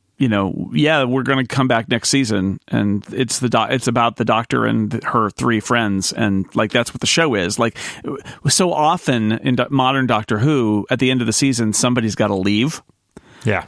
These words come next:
Speaker 1: And this is like, "No, mm-mm, no, we're just off on more adventures," and there's the, like, there's nothing particularly special about this. It is set, you know, set on New Year's Day, which is fine. Um, yeah, I, I didn't mind. I,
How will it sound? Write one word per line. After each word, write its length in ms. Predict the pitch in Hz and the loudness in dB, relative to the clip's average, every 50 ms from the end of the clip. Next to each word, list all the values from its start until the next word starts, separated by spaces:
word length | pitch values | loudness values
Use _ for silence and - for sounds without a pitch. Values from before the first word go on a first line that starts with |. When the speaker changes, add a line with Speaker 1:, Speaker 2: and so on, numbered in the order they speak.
| - - | -2 -2
Speaker 1:
And 260 | 143 135 131 131 127 | 0 2 2 2 2
this 220 | 135 151 147 - | 0 0 0 0
is 80 | - - | 0 0
like, 180 | 160 143 - 147 | -2 -2 0 0
"No, 240 | 165 185 185 185 190 - _ _ _ _ | 0 2 0 0 -4 -10 _ _ _ _
mm-mm, 320 | 165 170 165 160 147 151 - _ _ - | -4 0 0 0 -2 -2 -4 _ _ -2
no, 240 | 143 139 131 139 151 _ - | 0 0 0 -2 -6 _ -2
we're 140 | 139 151 156 | 0 0 2
just 180 | 139 156 - | 0 0 0
off 320 | 151 143 131 131 135 - - | 0 2 2 2 0 0 0
on 120 | 131 135 | 0 2
more 180 | 139 131 127 131 | 2 2 2 0
adventures," 520 | 131 113 127 117 117 - 123 113 113 107 117 | 2 2 0 0 2 2 0 0 2 0 0
and 100 | 117 113 | 0 0
there's 220 | 110 110 107 - | 0 -2 -4 -4
the, 320 | - 117 117 107 117 123 | -4 -2 0 0 0 0
like, 320 | 117 117 117 113 - - - | 0 0 0 -2 -2 -2 -2
there's 180 | 117 113 101 | -2 0 0
nothing 500 | 123 113 107 123 113 110 107 95 - - - - - | 0 0 0 0 -2 -2 -2 -4 -8 -12 -16 -16 -4
particularly 360 | - 123 120 117 120 113 110 | -2 -2 0 0 0 0 0
special 300 | 107 - - 110 107 - | 0 0 -2 0 0 0
about 220 | 110 104 107 104 - | 0 2 0 0 0
this. 240 | - 107 104 - - - - - - - - - - | 0 -2 -2 -2 -6 -10 -16 -18 -18 -18 -12 -2 0
It 100 | 127 131 | 2 2
is 160 | 131 131 127 | 2 2 0
set, 260 | - - 127 117 - _ _ _ - | 2 2 2 0 0 _ _ _ -2
you 160 | - 139 120 | -2 0 0
know, 100 | 113 107 | 0 0
set 240 | 107 - 170 165 156 | 0 0 0 2 2
on 120 | 139 135 | 2 2
New 60 | 127 120 | 2 2
Year's 220 | 113 117 117 104 | 2 0 0 0
Day, 280 | - 120 107 107 107 107 | 0 0 2 2 2 2
which 180 | 110 107 - | 0 0 -2
is 80 | 113 - | -4 -2
fine. 480 | - 131 104 104 104 104 101 101 107 - - - - - - _ | -2 0 0 0 0 0 0 0 -2 -4 -6 -14 -20 -20 -10 _
Um, 480 | - 127 101 95 95 92 92 92 87 - _ _ _ _ _ | -2 0 0 0 0 0 -2 -2 -4 -6 _ _ _ _ _
yeah, 160 | - 110 95 80 | 0 0 0 2
I, 200 | - 113 127 135 - | 2 0 0 0 0
I 120 | - 151 | 0 0
didn't 140 | 165 160 147 | 2 2 2
mind. 340 | 139 131 127 123 123 123 127 | 2 2 2 0 0 0 0
I, 180 | 123 131 131 | 0 -2 -2